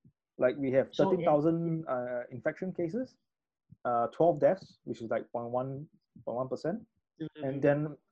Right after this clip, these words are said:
Speaker 1: uh, twenty-four of the case, uh, active cases are severe or critical.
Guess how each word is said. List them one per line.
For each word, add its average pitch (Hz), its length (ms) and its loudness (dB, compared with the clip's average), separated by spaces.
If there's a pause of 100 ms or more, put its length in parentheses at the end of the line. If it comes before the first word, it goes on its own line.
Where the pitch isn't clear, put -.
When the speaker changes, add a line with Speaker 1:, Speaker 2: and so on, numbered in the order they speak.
(120)
Speaker 1:
uh, 117 280 4
twenty-four 139 920 6
of 107 160 -4 (200)
the 110 160 2
case, 131 360 -2 (140)
uh, 117 160 -2 (100)
active 151 320 2
cases 127 400 0
are 107 220 2
severe 113 420 -2 (960)
or 127 80 0
critical. 117 460 -2